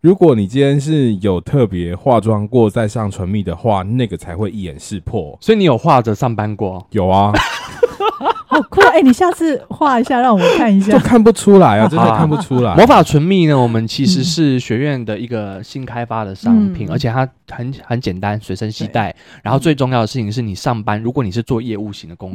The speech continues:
Speaker 2: 作，
Speaker 3: 嗯。
Speaker 2: 我们讲做业务门面很重要啊，
Speaker 3: 对，对，对，
Speaker 2: 然后你平时就一定有在用一些化妆品嘛。
Speaker 3: 对，对，对。
Speaker 2: 那你在化-，用完你自己本来的自-，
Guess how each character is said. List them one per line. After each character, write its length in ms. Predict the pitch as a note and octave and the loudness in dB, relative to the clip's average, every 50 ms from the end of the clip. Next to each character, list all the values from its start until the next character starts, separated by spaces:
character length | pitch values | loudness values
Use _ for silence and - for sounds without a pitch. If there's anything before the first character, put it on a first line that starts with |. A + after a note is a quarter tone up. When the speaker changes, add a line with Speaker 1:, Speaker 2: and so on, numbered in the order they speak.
| A3 A3 | 0 2
Speaker 2:
作， 160 | G#3 G3+ - E3+ | 2 0 -2 -4
Speaker 3:
嗯。 260 | E3 D3+ C3+ D3+ E3+ - | -8 -12 -12 -12 -12 -12
Speaker 2:
我 60 | - | -12
们 80 | A2 | -12
讲 180 | G#2+ G#2 G2 G2+ | -10 -10 -10 -8
做 140 | - - D#3 | -4 -2 0
业 140 | D#3+ D#3+ D#3 | 2 2 4
务 140 | D#3 D3+ C#3+ | 4 2 2
门 160 | B2 G#2+ A2 | 0 -4 -6
面 180 | C3 C#3+ C3 A2+ | -6 -6 -6 -8
很 100 | G2+ F2+ | -10 -10
重 220 | - C#3 B2+ A#2 | -12 -12 -12 -8
要 140 | A#2+ B2+ - G2 - | -2 0 2 2 2
啊， 40 | G#2+ | 2
Speaker 3:
对， 100 | G#2 G#2 | 0 0
对， 140 | G2+ G2+ F#2+ | 0 0 -2
对， 60 | - | -2
Speaker 2:
然 80 | - B2 | 0 0
后 120 | D#3+ D#3 | 0 0
你 80 | C3+ A#2+ | 0 -2
平 200 | - - B2 C3+ | -4 -4 -6 -4
时 140 | - C3 | -6 -6
就 160 | C3 D#3 D3 C#3+ | 0 2 2 2
一 180 | A#2 - B2+ B2 | 2 0 -4 -4
定 120 | D#3 D#3 | -4 -2
有 140 | A#2 F2+ F#2 | -2 -2 -2
在 80 | A2+ | -2
用 240 | C3+ C#3+ C#3+ C3 C3 | 0 0 0 -2 -2
一 40 | B2+ | -4
些 300 | A#2+ - B2 B2 B2 B2+ - - - - | -4 0 0 0 0 -2 -4 -10 -20 -12
化 160 | - E3 C#3 B2 | -6 -4 -4 -2
妆 240 | - B2 A#2+ B2 | -4 -6 -6 -8
品 200 | B2 A#2+ A#2+ G2 | -10 -10 -12 -10
嘛。 40 | F2+ | -6
Speaker 3:
对， 340 | G3 G#3 F#3+ E3 D3 A#2 C3 - | -6 -6 -4 -6 -8 -12 -14 -12
对， 80 | - C3 | -10 -2
对。 40 | A2 | 0
Speaker 2:
那 120 | F3+ F3 | 2 2
你 120 | D#3+ B2+ - | 2 2 2
在 100 | D#3+ D3+ | 0 0
化-， 140 | - - - | 0 -2 0
用 180 | F3+ E3+ D#3+ C#3+ | 2 2 4 4
完 140 | B2 B2 B2+ | 2 0 0
你 80 | A2+ | -2
自 140 | G2 - D3 | -4 -4 -4
己 80 | C3 B2+ | -4 -4
本 240 | - - G2+ G2 F#2 | -4 -4 -6 -4 -4
来 160 | F2+ F2 F2 | -8 -8 -8
的 100 | F#2 G2+ | -8 -10
自-， 160 | - - A#2 | -10 -10 -18